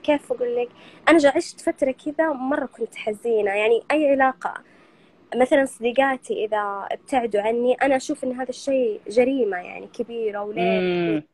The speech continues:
Speaker 1: وأحلل
Speaker 2: مم.
Speaker 1: الأشياء وأعيش، يعني، فترة من
Speaker 2: مم.
Speaker 1: الكآبة والحزن.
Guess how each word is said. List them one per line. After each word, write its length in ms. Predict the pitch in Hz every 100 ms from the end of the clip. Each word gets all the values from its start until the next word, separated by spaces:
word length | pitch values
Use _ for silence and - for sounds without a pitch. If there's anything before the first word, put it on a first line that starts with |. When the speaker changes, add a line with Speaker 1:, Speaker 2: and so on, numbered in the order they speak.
| _ _ _ _
Speaker 1:
وأحلل 720 | - - 170 170 - 165 -
Speaker 2:
مم. 60 | 156
Speaker 1:
الأشياء 680 | - - _ 240 240 202
وأعيش، 560 | - 220 240 359 - 269
يعني، 240 | 240 247
فترة 340 | 247 311 - 240
من 340 | 233 170 165
Speaker 2:
مم. 40 |
Speaker 1:
الكآبة 300 | 330 320 156
والحزن. 440 | 214 - 156 -